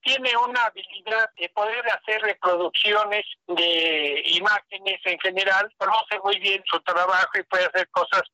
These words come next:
muy, muy buenas y muy bonitas, y esto de algún modo, pues, lo llevó a acercarse a la Sábana Santa,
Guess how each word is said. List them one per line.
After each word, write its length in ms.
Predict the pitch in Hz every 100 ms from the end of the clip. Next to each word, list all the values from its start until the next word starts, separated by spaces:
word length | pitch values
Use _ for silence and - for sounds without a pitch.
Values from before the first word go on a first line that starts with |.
| -
muy, 360 | 170 180 185 - - - - - -
muy 180 | 208 247
buenas 400 | 214 233 226 240 -
y 60 | 185
muy 220 | 185 196
bonitas, 560 | 190 214 214 208 220 226 - _ - - - _
y 300 | - - 220
esto 340 | 214 - 220
de 140 | 214 202
algún 340 | 190 202 208
modo, 440 | 208 208 208 220 -
pues, 140 | - 208
lo 100 | 208
llevó 320 | 196 196 185
a 300 | 208 214 220
acercarse 640 | 214 - 185 - 190 180 202
a 40 |
la 140 | 190 -
Sábana 400 | 208 196 214 - -
Santa, 460 | 220 190 220 269